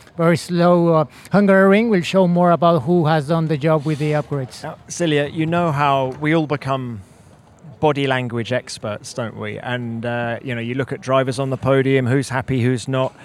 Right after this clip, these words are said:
Speaker 2: And just, I felt Andrea Stella there was very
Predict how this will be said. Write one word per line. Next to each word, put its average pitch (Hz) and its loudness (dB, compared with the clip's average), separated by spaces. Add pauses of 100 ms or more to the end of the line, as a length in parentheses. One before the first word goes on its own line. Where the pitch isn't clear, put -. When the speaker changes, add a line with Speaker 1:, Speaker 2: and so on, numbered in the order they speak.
(320)
Speaker 2:
And 143 -8
just, - -6 (300)
I 156 2
felt 135 -4
Andrea 143 -4
Stella 123 -6
there 113 -8 (800)
was 120 -12 (160)
very 135 -4